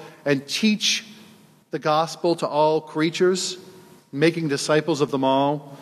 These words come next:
the biblical value of sharing truth is carried on the wings of the proclamation of the gospel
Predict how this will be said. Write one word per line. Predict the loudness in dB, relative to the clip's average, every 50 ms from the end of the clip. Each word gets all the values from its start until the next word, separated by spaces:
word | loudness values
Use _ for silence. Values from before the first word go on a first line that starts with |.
| -20 -20 -20 -20 -20 -20 -20 -20 -16 _ -4
the | -4
biblical | 2 4 4 4 4 2 0 -2 -2
value | 0 2 2 4 4 2 2 2
of | 0 0 -2
sharing | -2 0 2 2 2 0 -2
truth | -4 -2 4 4 4 4 4
is | 0 -2 -2
carried | -6 -6 -4 0 2 2 2 2 2 2
on | 0 0
the | -2 -2
wings | 0 0 0 0 0 -2 -4
of | -6
the | -6 -6
proclamation | -4 0 2 2 2 2 -2 0 2 2 2 0 0 -2 -2 -4
of | -4
the | -4 -2
gospel | 0 2 2 2 0 -4 -6 -6 -6 -6 -6